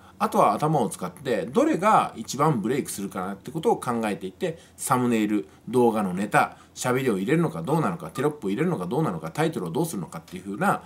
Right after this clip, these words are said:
知恵というスパイスを少しずつ少しずつかけていくことによって、えー、成功する発信の仕方に近づいていくんではないかなと思います。皆さんも参考にしてみてください。そして繰り返し言いますけども、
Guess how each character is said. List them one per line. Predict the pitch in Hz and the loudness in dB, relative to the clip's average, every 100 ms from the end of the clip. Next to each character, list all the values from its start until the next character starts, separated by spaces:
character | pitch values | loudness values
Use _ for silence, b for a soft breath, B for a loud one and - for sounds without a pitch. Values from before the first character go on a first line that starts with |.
| B B B | B B B
知 | - 180 | -2 0
恵 | 208 | 2
と | 123 | 0
い | 95 | -2
う | |
ス | 87 | -2
パ | - | 0
イ | 120 | 2
ス | - - | 0 0
を | 175 | 0
少 | - - 135 | 0 -4 -6
し | - | -6
ず | 135 | -8
つ | - - | -8 -4
少 | 202 | -4
し | |
ず | 240 | -4
つ | - | -4
か | 165 | -2
け | 147 | -2
て | 104 | -6
い | |
く | 98 | -8
こ | - | -8
と | 90 | -6
に | |
よ | 85 | -6
っ | |
て、 | 82 - 180 85 B B B | -6 0 0 0 B B B
え | - 101 | -6 -4
ー、 | |
成 | - 135 | 0 0
功 | 120 110 | 0 0
す | - | 0
る | 180 190 - - | 0 0 -2 -12
発 | - - | -6 -4
信 | - 104 | -2 -2
の | |
仕 | 95 | -4
方 | - 104 | -6 -6
に | 156 170 | -4 -4
近 | - 113 | -4 -4
づ | 127 | -4
い | |
て | 170 | -6
い | 85 | -8
く | 82 | -10
ん | |
で | 76 | -10
は | |
な | 71 | -14
い | 71 | -10
か | 95 | 0
な | 143 | 0
と | - | 0
思 | - | -6
い | |
ま | 80 117 | -6 -4
す。 | - B B - | -6 B B -6
皆 | 120 | -4
さ | 110 | -2
ん | 92 | -2
も | 107 | -2
参 | 110 117 | -2 -2
考 | 107 | -2
に | 107 | -4
し | |
て | 113 | -4
み | 110 | -6
て | 80 | -6
く | |
だ | 76 | -6
さ | 131 | -4
い。 | 92 B B | -4 B B
そ | - | -8
し | 117 | -6
て | 123 | -2
繰 | - | 2
り | 156 | 4
返 | 147 | 4
し | 139 | 2
言 | |
い | 143 | -2
ま | |
す | 131 | -2
け | 98 | -4
ど | 95 | -2
も、 | 131 | -2